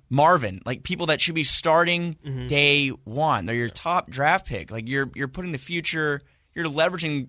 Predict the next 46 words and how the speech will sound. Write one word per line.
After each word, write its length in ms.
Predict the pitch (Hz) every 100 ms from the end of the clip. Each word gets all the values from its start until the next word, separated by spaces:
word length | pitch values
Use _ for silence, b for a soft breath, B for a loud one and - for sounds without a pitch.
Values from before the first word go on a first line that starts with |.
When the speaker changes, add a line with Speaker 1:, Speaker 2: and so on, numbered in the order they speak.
| -
Speaker 1:
years 500 | 123 151 214 233 180
of 100 | 156
the 60 |
future 540 | 147 196 202 - 107 104
Speaker 2:
Yeah. 100 | - _ _ _ _ -
Speaker 1:
for 60 |
these 120 | 156 135
players, 500 | 170 160 113 110 -
and 280 | 143 151 151 - _ _ _
they're 180 | - 151
winning 520 | 123 139 160 160 165 104
these 200 | 117 110
awards, 540 | 107 160 208 214 190
like 140 | - -
Keegan, 520 | 156 147 139 127 - _ _ _ _ _ _ _ _ _ _ _
M 160 | 127 151
V 180 | 165 151
P, 420 | 160 214 170 104 _ _
Summer 300 | - 208 302
League, 300 | 294 117 85 - _ _ -
twenty 240 | 247 311
points, 300 | 277 262 254 - -
start 260 | 135 202
him. 120 | 127 - _ _ _ _
And 100 | 175
I 40 | 208
think 140 | 254
he 100 | 226
will. 300 | 151 104 92 -
I 80 | 139
think 140 | 139
Mike 200 | 139 127
Brown 340 | 127 127 123
is, 100 | 113 -
is 140 | 117
smart 240 | 123 113
enough 240 | 110 107 -
to, 260 | 110 104
to 200 | - -
know 200 | 107 104
that. 140 | 101 98
I 80 | 110
don't 140 | 120
think 120 | 120
he's 180 | 113 107
gonna 220 | 104 104